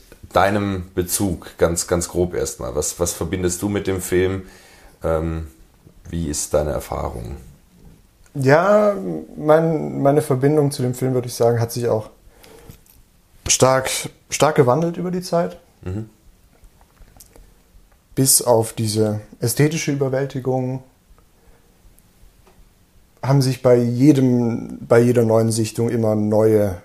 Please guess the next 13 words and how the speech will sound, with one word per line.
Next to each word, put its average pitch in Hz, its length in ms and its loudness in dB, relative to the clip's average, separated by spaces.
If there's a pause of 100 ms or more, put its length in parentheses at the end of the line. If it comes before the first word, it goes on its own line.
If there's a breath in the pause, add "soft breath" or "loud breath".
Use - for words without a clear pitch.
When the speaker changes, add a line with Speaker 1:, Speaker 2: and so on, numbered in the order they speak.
(160)
Speaker 2:
neue 113 300 6
Aspekte - 480 -4
aufgetan, 127 540 -10
die 123 100 -10
in 123 100 -10
den 117 120 -8
Vordergrund 120 480 -6
gerückt 120 300 -12
sind. 123 280 -8 (1700 soft breath)
Natürlich, 131 880 0
natürlich 123 400 -4
die 113 140 -10
Krankheit, 151 760 0